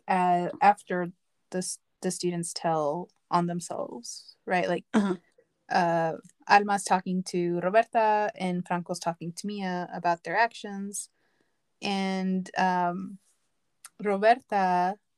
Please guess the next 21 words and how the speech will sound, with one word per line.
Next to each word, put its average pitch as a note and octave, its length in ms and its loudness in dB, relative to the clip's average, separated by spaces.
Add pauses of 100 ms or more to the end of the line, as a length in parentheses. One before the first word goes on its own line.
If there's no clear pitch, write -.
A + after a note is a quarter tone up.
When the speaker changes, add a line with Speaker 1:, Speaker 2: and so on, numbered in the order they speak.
(180)
Speaker 1:
is, F#3+ 400 -2
like, F#3 240 0
waiting, F3+ 360 -2
like, F#3+ 220 -4
she's G3+ 220 -6
expecting F3+ 520 -6
her - 100 -8
mom D#3+ 200 -6
to F3 80 -20
go, D#3 200 -4
like, - 200 -8 (920)
you F3+ 140 -6
know, E3+ 180 -10
ballistic. G#3 600 -6
And, F3+ 260 -8 (580)
and A3+ 260 0 (460)
Alma C4+ 280 6
actually B3+ 560 -2
just G#3+ 360 -2
says, A3 280 -2
like, G#3 220 -4